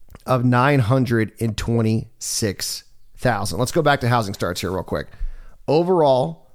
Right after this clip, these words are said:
one point seven two million, and nine hundred and twenty-six thousand of those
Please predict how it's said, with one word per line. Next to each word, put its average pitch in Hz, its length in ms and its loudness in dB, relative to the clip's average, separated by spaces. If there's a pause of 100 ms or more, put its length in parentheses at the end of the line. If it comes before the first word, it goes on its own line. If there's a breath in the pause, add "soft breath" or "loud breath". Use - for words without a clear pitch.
(140)
one 131 300 2
point 135 260 2
seven 120 280 2
two 117 160 -2
million, 107 520 -6
and 113 360 0
nine 175 380 2
hundred 165 520 2
and 147 220 -4
twenty-six 185 720 0
thousand 214 420 2
of 175 80 -2
those 131 560 0